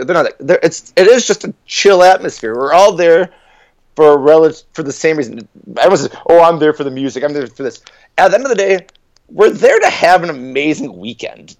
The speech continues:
It's our, like, it, it's my favorite weekend of the year. It's what I talk about literally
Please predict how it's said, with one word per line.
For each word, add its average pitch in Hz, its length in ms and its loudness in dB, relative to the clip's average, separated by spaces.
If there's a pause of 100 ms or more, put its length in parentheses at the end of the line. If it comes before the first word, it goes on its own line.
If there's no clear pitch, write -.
It's 160 280 -4
our, 170 200 2
like, 156 200 -4
it, 135 220 -16 (360)
it's 165 160 -16
my 220 180 4
favorite 180 360 -2
weekend 165 160 -4
of 160 60 -6
the 156 60 -6
year. 143 80 -2
It's 139 160 -10
what 170 100 2
I 180 40 2
talk 151 360 -2
about 123 340 -4 (280)
literally 226 580 2